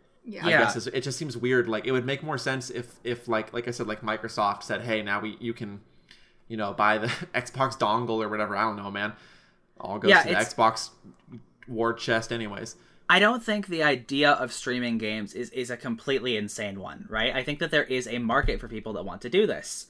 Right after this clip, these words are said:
Speaker 3: And like I said, I think that falls largely under more casual players, but also people that, you know, maybe can't or don't want to spend money on a, a,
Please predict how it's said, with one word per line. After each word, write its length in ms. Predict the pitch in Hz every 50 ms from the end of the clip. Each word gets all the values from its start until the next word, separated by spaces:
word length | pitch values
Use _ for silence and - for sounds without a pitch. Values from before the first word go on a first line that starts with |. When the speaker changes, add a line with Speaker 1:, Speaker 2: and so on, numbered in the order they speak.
| _ _ -
Speaker 3:
And 80 | 127
like 140 | 135 135 135
I 20 |
said, 220 | 135 - 170 131 117
I 80 | 113
think 180 | 113 131 127 120
that 220 | - 120 110 -
falls 360 | - 131 120 120 117 110 - -
largely 440 | 131 160 208 247 233 - 165 139
under 160 | 127 120 120 113
more 160 | 117 113 113
casual 680 | - - 139 123 123 117 - 120 107 101 98 98 95 - _ _ - - _
players, 380 | - 180 185 147 120 117 117 -
but 100 | 139 147
also 180 | 170 165 -
people 300 | 147 156 143 - 135 120
that, 220 | 117 113 110 - - - - - -
you 80 | 139 127
know, 160 | 107 107 123
maybe 380 | 127 113 104 107 120 120 117 120 113
can't 320 | - - 123 127 139 - -
or 60 | 131
don't 220 | 123 127 131 113
want 220 | 104 117 123 113 -
to 80 | 135
spend 300 | 123 - - 123 120 113
money 300 | 113 120 120 123 117 113
on 400 | 92 95 107 107 107 104 110 113 - _ _ _ _ - - - - - _ -
a, 360 | 123 117 117 117 107 123 123
a, 120 | 123 120